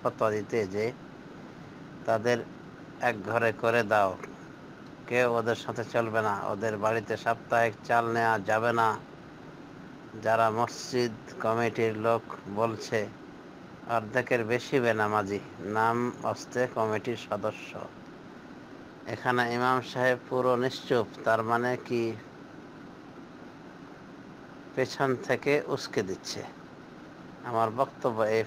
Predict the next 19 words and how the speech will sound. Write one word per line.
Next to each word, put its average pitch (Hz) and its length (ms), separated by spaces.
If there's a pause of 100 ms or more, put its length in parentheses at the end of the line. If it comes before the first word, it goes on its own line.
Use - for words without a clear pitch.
ফতোয়াকে 123 520
ইসলাম 120 460 (120)
সম্মত? 127 560 (2250)
যদি 117 300
হাদিসের 113 600
উদ্ধৃতি 123 400
দিয়ে 113 200
কিছু 113 320
সমাধান 107 640
দেন। 101 200 (2750)
হ্যাঁ, 139 220
আমরা 147 640 (760)
ফতোয়াটি 143 400
শুনলাম। 127 600 (140)
ফতোয়াতে 160 420
তো 175 80
বলা 147 280
হলো 151 260
যে 156 160